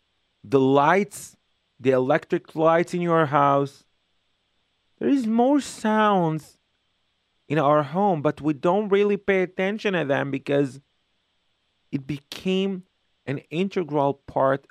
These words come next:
of our home atmosphere. So we don't really pay attention for them.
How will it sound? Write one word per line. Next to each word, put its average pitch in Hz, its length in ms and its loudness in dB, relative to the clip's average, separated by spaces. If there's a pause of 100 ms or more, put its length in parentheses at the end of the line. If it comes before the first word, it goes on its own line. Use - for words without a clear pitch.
of 107 260 -2
our 113 240 0
home 123 420 -2 (280)
atmosphere. 123 880 -8 (720)
So - 180 -2
we 113 100 2
don't 117 200 -2
really 113 240 -2
pay 104 260 -10
attention 127 540 -12
for 87 200 -12
them. 98 280 -20